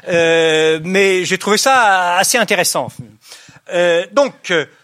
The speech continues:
vous voyez, ce qui est intéressant, c'est qu'il y a des motivations qui sont plus particulièrement présentes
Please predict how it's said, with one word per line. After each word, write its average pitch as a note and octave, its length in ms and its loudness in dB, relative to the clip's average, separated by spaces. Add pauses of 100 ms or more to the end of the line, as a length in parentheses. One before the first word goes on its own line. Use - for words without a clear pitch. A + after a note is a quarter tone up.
(160)
vous F#3+ 300 -8
voyez, B3+ 440 -2
ce - 140 -6
qui A#3 60 -2
est - 20 0
intéressant, A#3+ 460 -2
c'est - 120 -10
qu'il - 100 -6
y - 20 -4
a - 20 -4
des G3 80 -2
motivations A3+ 720 -4
qui F3 200 -10
sont E3 280 -4 (540)
plus E4 240 2
particulièrement F#3 720 -2
présentes F#3 480 -2